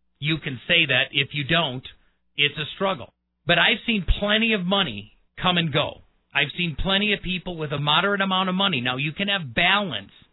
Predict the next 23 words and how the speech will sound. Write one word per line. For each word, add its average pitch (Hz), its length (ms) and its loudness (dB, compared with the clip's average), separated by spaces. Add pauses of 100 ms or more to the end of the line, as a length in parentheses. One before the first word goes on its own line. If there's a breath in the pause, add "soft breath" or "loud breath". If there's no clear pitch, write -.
(200)
You 165 160 -4
can 196 160 -2
make 175 200 0 (140)
far 202 260 0
less 202 360 -4
money 180 320 0
in 165 120 -2
your 147 140 -4
life 160 320 0
if 143 260 -8
you're 147 140 -8
not 147 380 -4
burdened 139 400 -4
with 117 360 -10
debt, 143 360 -2
and 120 220 -10
that's 151 240 0 (380)
where 143 200 -4
I 147 100 0
want 131 260 -4
to 123 40 -4
help 180 300 -4
you. 101 140 -14